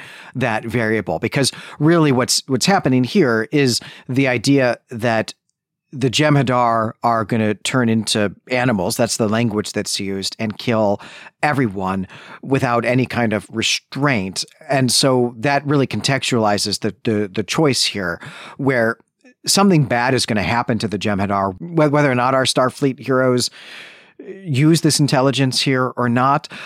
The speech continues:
But there also may be some actual other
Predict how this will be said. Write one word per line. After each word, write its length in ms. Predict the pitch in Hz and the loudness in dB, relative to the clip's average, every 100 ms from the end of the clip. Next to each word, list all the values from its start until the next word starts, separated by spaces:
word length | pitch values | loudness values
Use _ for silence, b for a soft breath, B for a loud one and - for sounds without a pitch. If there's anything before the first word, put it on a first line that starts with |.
| B B | B B
But 120 | 165 | 0
there 140 | 190 254 | 4 4
also 200 | 302 302 | 4 2
may 180 | 247 233 | 4 4
be 240 | 214 285 | 4 4
some 220 | - 196 | 4 2
actual 460 | 165 185 - 151 - | 2 0 2 2 2
other 440 | 147 156 143 120 | 0 2 0 0